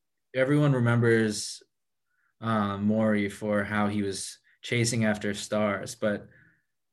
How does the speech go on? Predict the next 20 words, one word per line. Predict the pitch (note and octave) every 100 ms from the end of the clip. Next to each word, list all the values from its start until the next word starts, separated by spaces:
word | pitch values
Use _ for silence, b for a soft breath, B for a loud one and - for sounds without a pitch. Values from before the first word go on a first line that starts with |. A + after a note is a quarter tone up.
| _ _ _ _
it's | C3 B2
a | B2
little | B2+ C#3
bit | C3+ B2+
more | A#2+ A#2
interesting | A2+ A#2+ A2+
to | G#2+
think | G2+ A2+ A2
about | G#2+ G#2+ G#2
the |
P | G2+ A#2+ A#2
J | A2+ G#2
Tuckers, | A2 A2 A2 G#2+ G#2+ G2+
the | G#2+ G#2 G2+
Luc | G2+ A2 A2+
Mbah | G#2+ G#2 G#2
a | G#2
Moutes, | G#2+ G#2 A2 G#2+ G#2 G2+ G2
the, | G#2 G#2 G#2 G#2 B B B B -
um, | G#2+ G#2 G2+ G2+ G3 G#2